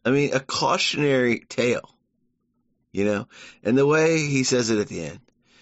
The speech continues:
"Just because the hat fits doesn't mean you should wear it." It reminds me of the last,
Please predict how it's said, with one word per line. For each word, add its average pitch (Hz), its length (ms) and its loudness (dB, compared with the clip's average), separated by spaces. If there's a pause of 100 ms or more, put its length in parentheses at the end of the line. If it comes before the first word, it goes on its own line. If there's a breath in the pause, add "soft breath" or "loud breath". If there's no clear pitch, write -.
(420 soft breath)
"Just - 280 -6
because 92 340 -4
the 90 100 -4
hat 90 300 -6
fits - 640 -4 (840)
doesn't 80 260 -6
mean 82 200 0
you 80 120 -2
should 76 220 -10
wear 76 180 -10
it." - 140 -16 (100)
It - 260 -4
reminds 113 380 0
me 127 80 0
of 107 60 -2
the 92 80 2
last, 82 600 -2